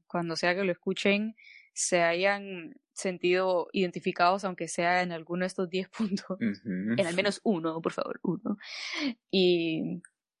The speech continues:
Speaker 1: y nada, déjenos sus comentarios en, en nuestra,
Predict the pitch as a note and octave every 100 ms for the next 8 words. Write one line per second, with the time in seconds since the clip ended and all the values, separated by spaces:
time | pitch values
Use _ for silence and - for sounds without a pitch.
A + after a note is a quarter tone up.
0 | - - _ - G3 F3 F#3+ C4 F#3 F3+
1 | F#3 A3+ A#3+ A#3+ A3 G#3 F#3+ E3+ E3+ F3
2 | F#3 G3 G3+ - - F3 E3+ E3 D#3+ D#3
3 | - - F3 F3 - E3+ D#3+ D#3+ D#3 -